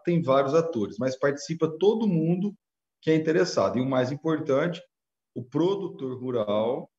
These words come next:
ele é sim ouvido e ele faz parte através das federações. Então,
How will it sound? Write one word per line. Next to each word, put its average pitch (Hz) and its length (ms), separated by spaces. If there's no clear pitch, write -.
ele 143 400
é 147 200
sim 143 400
ouvido 117 840
e 123 160
ele 139 340
faz 160 460
parte 123 400
através 123 480
das 131 160
federações. 143 960
Então, 123 280